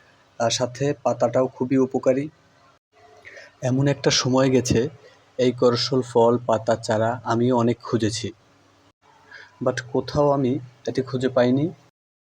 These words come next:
বর্তমানে আমি এটা নিয়ে কাজ করতেছি। আ-, আমাদের কাছে করসল চারা,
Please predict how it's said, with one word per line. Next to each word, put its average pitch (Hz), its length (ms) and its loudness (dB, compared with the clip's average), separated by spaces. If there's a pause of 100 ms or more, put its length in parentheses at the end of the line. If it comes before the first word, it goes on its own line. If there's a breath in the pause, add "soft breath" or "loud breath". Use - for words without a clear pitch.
(140)
বর্তমানে 143 580 0
আমি 151 280 0 (240)
এটা 123 240 -2
নিয়ে 127 160 -2
কাজ 113 300 -4
করতেছি। - 520 -12 (640)
আ-, 113 180 0
আমাদের 123 280 0
কাছে 135 320 -4
করসল 117 460 -2
চারা, 117 440 -2